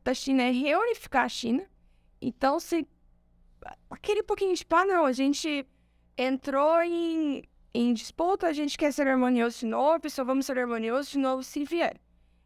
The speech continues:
Essa é o discurso que se tem, né? Por fora, assim. Mas existe, claro,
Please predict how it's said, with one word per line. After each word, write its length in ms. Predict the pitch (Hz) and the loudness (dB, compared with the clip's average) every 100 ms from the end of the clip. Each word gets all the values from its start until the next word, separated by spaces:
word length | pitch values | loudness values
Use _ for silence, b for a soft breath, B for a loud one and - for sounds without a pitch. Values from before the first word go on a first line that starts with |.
| _ | _
Essa 520 | 262 294 480 - 427 285 | 0 2 2 0 0 2
é 140 | 269 | 0
o 60 | 247 | -4
discurso 560 | 202 - 311 320 - | -10 -6 -2 -2 -4
que 120 | - | -16
se 120 | - - - | -18 -8 -6
tem, 260 | - 214 - _ _ _ _ _ | -6 -8 -16 _ _ _ _ _
né? 280 | 214 233 403 - _ | 2 2 0 -6 _
Por 140 | 302 311 | -6 -2
fora, 360 | - 214 202 | 0 0 0
assim. 200 | 208 - - _ _ _ _ - | -8 -12 -16 _ _ _ _ -4
Mas 300 | 247 247 262 | 2 2 0
existe, 320 | 302 311 - | -8 -8 -6
claro, 380 | - 370 311 | 2 4 2